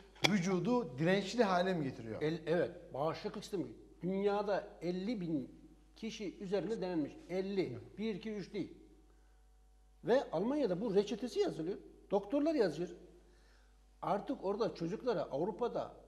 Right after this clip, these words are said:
Speaker 2: Asya'da, Amerika'da çocuklara, bebeklere antibiyotik verilmiyor. Antibiyotik yok. Ne veriliyor? Bitkisel şuruplar veriliyor. Ekinezyadan,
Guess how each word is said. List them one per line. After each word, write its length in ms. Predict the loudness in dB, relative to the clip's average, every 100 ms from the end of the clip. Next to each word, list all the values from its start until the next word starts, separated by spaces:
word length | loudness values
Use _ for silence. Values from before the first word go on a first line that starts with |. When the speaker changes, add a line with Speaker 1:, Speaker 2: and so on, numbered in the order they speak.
| -4
Speaker 2:
Asya'da, 540 | -4 -2 -4 -4 -4
Amerika'da 680 | -4 -2 -2 -2 -4 -6 -8
çocuklara, 560 | -6 -6 -4 -2 -2 -2
bebeklere 500 | -4 -4 -4 -6 -8 -14 -20 -20 -20 -14 -4
antibiyotik 760 | -2 -2 -4 -2 -2 -2 -4
verilmiyor. 400 | -4 -2 -2 -4 -8 -18 -20 -20 -20 -14 -6
Antibiyotik 540 | -6 -4 -4 -4 -4
yok. 280 | -4 -4 -10 -20 -20 -20 -20 -10 0
Ne 140 | 2
veriliyor? 300 | 2 0 -4 -8 -18 -20 -20 -20 -10
Bitkisel 440 | -8 -6 -6 -2 -2
şuruplar 440 | -2 -6 -4 -4
veriliyor. 240 | -6 -8 -14 -18 -20 -20 -14
Ekinezyadan, 800 | -6 2 2 2 2 0 -2 -6